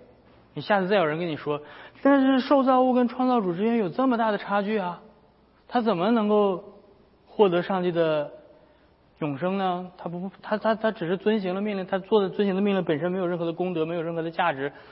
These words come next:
他不配得这些永生。你说没错，但是做工得工价是应当的，不是恩典，这是原则。没错，人本身赚，那个，那个行为，对吧？没有这个价值上的对等。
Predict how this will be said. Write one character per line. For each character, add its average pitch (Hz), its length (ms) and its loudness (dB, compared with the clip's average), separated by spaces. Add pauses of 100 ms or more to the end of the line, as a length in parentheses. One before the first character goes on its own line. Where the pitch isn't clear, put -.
(180)
他 - 100 -6
不 160 160 0
配 214 260 4
得 156 220 2
这 165 100 -2
些 156 320 0 (360)
永 131 180 -2
生。 143 240 -4 (580)
你 151 80 -8
说 180 120 0
没 185 180 2
错， 226 260 2
但 226 240 0
是 190 320 -4 (120)
做 233 180 6
工 208 220 0
得 190 120 2
工 202 160 0
价 185 300 -2 (180)
是 - 220 -6
应 165 240 -6
当 160 260 -4
的， 151 80 -6 (920)
不 131 120 -8
是 - 120 -14
恩 147 160 -10
典， 135 160 -10 (920)
这 165 140 -2
是 156 140 0
原 117 200 -6
则。 110 160 -14 (200)
没 139 160 0
错， 196 320 2 (360)
人 151 300 4
本 156 220 2
身 170 260 -2
赚， 165 400 0
那 185 100 -4
个， 165 140 2
那 180 100 -4
个 170 120 0
行 156 260 -6
为， 139 180 0
对 147 80 -2
吧？ 131 140 -2 (340)
没 151 200 2
有 185 160 4
这 156 100 -2
个 170 80 2
价 190 240 4
值 160 140 2
上 170 100 0
的 175 80 0
对 202 220 0
等。 135 160 -8